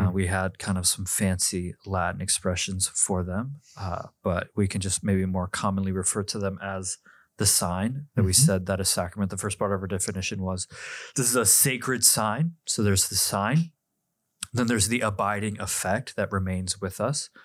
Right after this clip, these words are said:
Speaker 1: from the sacrament, and then the grace that we receive from the sacrament. So Deacon, uh, what is the sign of the sacrament of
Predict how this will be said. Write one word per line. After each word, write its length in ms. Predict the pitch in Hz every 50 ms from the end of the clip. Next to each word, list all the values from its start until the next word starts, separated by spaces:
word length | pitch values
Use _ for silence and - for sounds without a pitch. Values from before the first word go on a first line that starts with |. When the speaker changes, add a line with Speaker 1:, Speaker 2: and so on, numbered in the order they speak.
| _
Speaker 1:
from 180 | - - 107 101
the 40 | 98
sacrament, 540 | - - 101 95 95 - 131 135 143 143 147 - - - - - -
and 80 | - 120
then 120 | 135 139
the 80 | 139 139
grace 340 | 131 139 147 123 98 - -
that 120 | - 101 98
we 100 | 98 95
receive 420 | 92 90 - - - 92 90 - _ -
from 220 | - - 101 92
the 80 | 92 92
sacrament. 480 | - - 90 90 - 101 98 95 -
So 140 | - - 123
Deacon, 420 | 117 131 135 123 123 127 110 101 98 - - - - _ _ -
uh, 140 | 98 98
what 460 | 95 95 92 95 117 127 131 - - _ -
is 460 | 131 135 127 120 113 104 - - - - _
the 80 | - 107
sign 560 | - - - 110 98 95 92 87 87 90 90 - -
of 140 | 92 92 95
the 60 | 92
sacrament 640 | - - - 98 87 - 104 95 90 90 87 - - -
of 360 | 98 90 85 92 107 - -